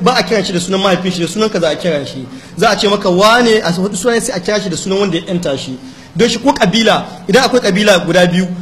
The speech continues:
wannan ba, ba barbare ne, wannan bahaushe ne. Sai Bahaushe ya yanta Ba-, Babarbare, ko Babarbare ya yanta Bahaushe, kuma ya haɗa su faɗa, Babarbare da Bafulatani, ɗaya ya yanta ɗaya. To, ya tashi daga wancan kabila ya komo kabila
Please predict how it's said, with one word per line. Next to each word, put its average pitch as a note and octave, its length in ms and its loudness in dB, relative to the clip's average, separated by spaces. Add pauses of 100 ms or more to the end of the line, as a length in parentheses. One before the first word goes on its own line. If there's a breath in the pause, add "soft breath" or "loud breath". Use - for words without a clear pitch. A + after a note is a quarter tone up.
(160)
wannan A3 520 2 (200)
ba, F#3+ 220 2
ba F#3 80 2
barbare G3+ 440 2
ne, E3 120 -4
wannan G#3+ 300 0
bahaushe F3+ 420 0
ne. C#3 160 -4 (360 loud breath)
Sai B3 260 2
Bahaushe G3 600 2
ya G3 80 4 (140)
yanta A3+ 260 0
Ba-, F3+ 160 2
Babarbare, F#3 560 0
ko A#3 80 -6
Babarbare G#3 400 0
ya F#3+ 160 2
yanta G3 180 -2
Bahaushe, F3 320 2
kuma G#3+ 200 0
ya G3+ 120 4
haɗa G3 120 0
su F#3 100 -4
faɗa, G3 160 -2
Babarbare G3 300 2
da F#3+ 80 2
Bafulatani, F3 680 0 (260 loud breath)
ɗaya A3+ 220 6
ya A3+ 160 -6
yanta A#3+ 180 0
ɗaya. F#3 380 2 (240 loud breath)
To, A3+ 80 2
ya A#3+ 120 6
tashi C#4 280 2
daga F#3 240 2
wancan A3+ 260 2
kabila G3 300 2
ya G3 140 4
komo A3 220 2
kabila F#3 300 2